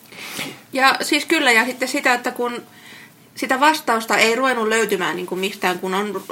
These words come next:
on tutustunut lukuisiin uskontoihin ja sitten käynyt tämän n-, noita ja pakana ja vikkapolun, sy-, siis hyvin ohimennen ja hyvin niin kuin vilkasten läpi. Ja loppuunsa nekin oli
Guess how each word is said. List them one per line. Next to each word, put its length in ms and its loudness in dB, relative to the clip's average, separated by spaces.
on 280 2
tutustunut 840 -4
lukuisiin 640 -2
uskontoihin 520 0
ja 80 4
sitten 180 -2
käynyt 360 4
tämän 380 2
n-, 260 -6
noita 340 4
ja 540 4
pakana 360 0
ja 200 2
vikkapolun, 680 -2
sy-, 240 0
siis 200 0
hyvin 280 6
ohimennen 440 2
ja 60 -4
hyvin 240 0
niin 100 0
kuin 120 -6
vilkasten 480 -2
läpi. 360 0
Ja 60 0
loppuunsa 380 -2
nekin 240 0
oli 260 2